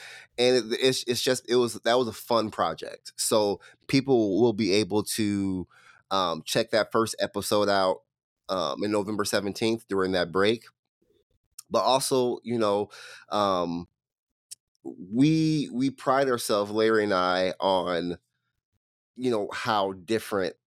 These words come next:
we can make this conference. It's not your usual conference, right? So we pride ourselves on that. So, um, this year, we, we're, uh, we're grateful to have you actually in person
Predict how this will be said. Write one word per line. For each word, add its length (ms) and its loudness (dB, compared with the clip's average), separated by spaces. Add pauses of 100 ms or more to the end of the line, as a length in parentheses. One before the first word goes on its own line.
(240)
we 140 -4
can 280 -2
make 440 -2 (120)
this 200 -4
conference. 380 -4
It's 100 -6
not 240 -2
your 200 -2 (140)
usual 640 -2 (120)
conference, 720 -6
right? 380 -2
So 140 -6
we 100 -6
pride 320 -2
ourselves 420 -4
on 160 -4
that. 320 -6
So, 500 2 (540)
um, 600 -2 (260)
this 240 2
year, 340 4
we, 240 -4
we're, 320 2
uh, 400 2 (140)
we're 220 -4
grateful 380 -4
to 60 -2
have 220 -2
you 160 -2
actually 400 -2
in 100 0
person 560 0